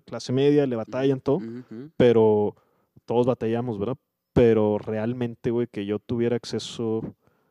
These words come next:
Speaker 1: a estar en colegio, que yo tuviera acceso a, a luego que me dieran herramientas para poder acceder a las becas y todo esto,
Speaker 2: Ujú.
Speaker 1: pues yo no hice más que nacer, güey. O sea, fue una circunstancia, güey.
Speaker 2: Ok.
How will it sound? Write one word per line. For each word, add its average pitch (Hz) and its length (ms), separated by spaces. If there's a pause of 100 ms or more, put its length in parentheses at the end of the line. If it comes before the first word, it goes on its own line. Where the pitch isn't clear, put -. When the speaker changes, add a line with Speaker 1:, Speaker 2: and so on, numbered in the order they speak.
(220)
Speaker 1:
a 208 60
estar 117 200
en 110 80
colegio, 107 540
que 107 120
yo 104 80
tuviera 113 260
acceso 110 480 (120)
a, 101 80 (500)
a 107 380 (100)
luego 117 400
que 117 120
me 110 80
dieran 117 180
herramientas 110 420
para 104 160
poder 107 260
acceder 107 280
a 107 60
las 98 140
becas 113 500
y 104 40
todo 113 180
esto, 127 200 (180)
Speaker 2:
Ujú. 107 280 (180)
Speaker 1:
pues 104 140
yo 104 100
no 120 60
hice 117 160
más 131 160
que - 80
nacer, - 340
güey. - 200 (100)
O 110 140
sea, 107 460 (460)
fue 113 160
una 120 140
circunstancia, - 720
güey. - 140 (200)
Speaker 2:
Ok. 104 140